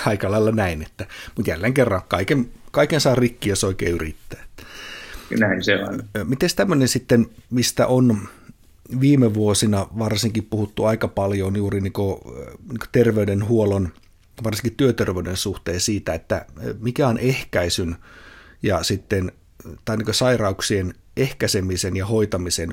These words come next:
Speaker 1: välinen suhde. Että monesti tuntuu se, että, ö, pitää olla riittävän kipeä ja riittä-, <laughs> riittävän pitkään kärsinyt, jotta aletaan hoitamaan. Eli tietyn tyyppiset, tuota,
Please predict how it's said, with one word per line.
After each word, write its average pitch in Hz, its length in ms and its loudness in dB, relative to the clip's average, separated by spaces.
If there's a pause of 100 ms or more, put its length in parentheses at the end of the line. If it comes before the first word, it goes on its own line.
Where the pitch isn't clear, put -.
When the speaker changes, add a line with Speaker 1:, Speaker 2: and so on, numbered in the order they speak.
Speaker 1:
välinen 87 340 -4 (100)
suhde. - 460 -6 (200)
Että - 180 -6
monesti 110 440 0
tuntuu 139 460 2
se, 95 160 -2
että, 87 280 -6 (960)
ö, 95 380 -4 (640)
pitää 120 240 4
olla 117 120 6
riittävän 117 760 2 (420)
kipeä 120 600 4
ja 107 100 -2
riittä-, 120 360 -2 (180)
<laughs> 117 100 0
riittävän 135 380 0
pitkään 123 420 -2
kärsinyt, 113 640 0 (500)
jotta 98 400 -2
aletaan 95 560 -2 (220)
hoitamaan. 92 500 -2 (100)
Eli 90 260 -4
tietyn 95 300 -2
tyyppiset, - 560 -4
tuota, 90 380 -4